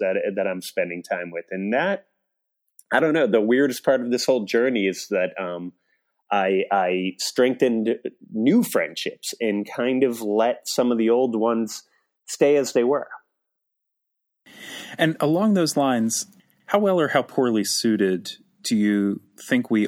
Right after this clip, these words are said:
Speaker 2: are to this work of making new friendships in middle age? And why do you reckon that might be?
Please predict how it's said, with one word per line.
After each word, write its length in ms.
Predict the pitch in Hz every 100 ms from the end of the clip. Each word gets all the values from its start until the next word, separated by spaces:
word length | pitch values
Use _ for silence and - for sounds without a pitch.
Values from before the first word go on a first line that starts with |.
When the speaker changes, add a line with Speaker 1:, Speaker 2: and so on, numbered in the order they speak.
| -
Speaker 2:
are 460 | 104 104 104 98
to 200 | 95 -
this 540 | 95 101 98 - - - -
work 600 | 104 101 113 107 - - -
of 440 | 107 98 95 92 -
making 560 | 101 107 110 104 98
new 140 | 98 98
friendships 840 | - 98 92 - 92 - - - _ _ _ _ _ _
in 560 | - 104 101 98 95 92
middle 440 | 113 113 107 98
age? 520 | 98 90 82 - - - - - - _ -
And 260 | 110 110
why 320 | 120 143 180 185
do 80 |
you 100 | 151
reckon 360 | 131 123 - 107
that 180 | 104 98
might 260 | 98 90
be? 300 | - 87 90